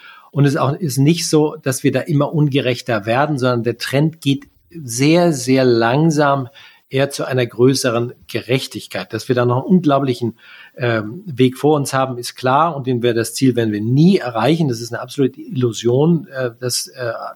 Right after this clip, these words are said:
alle gleich viel in der Schule lernen, äh, weil sie nicht die Voraussetzungen haben. Aber diese mehr, es wird immer ungerechter, immer schlimmer,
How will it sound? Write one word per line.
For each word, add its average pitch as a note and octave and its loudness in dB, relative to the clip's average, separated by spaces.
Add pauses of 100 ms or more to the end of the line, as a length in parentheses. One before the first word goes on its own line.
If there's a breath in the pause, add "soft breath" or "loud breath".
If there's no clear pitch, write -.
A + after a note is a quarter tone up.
(140)
alle B2+ 0
gleich A#2+ -2
viel B2+ 0
in B2+ -8
der A#2 -2
Schule A#2+ 2
lernen, B2+ 0 (420 loud breath)
äh, A#2+ -2
weil A#2+ 0
sie A2+ -2
nicht A#2 -2
die A#2+ -20
Voraussetzungen A#2+ -4
haben. F#2+ -10 (100)
Aber C3 0
diese C3 -2
mehr, D3 2
es C#3 -10
wird D3 -4
immer F#3 2
ungerechter, D#3+ 2
immer D3+ 0
schlimmer, D3+ 0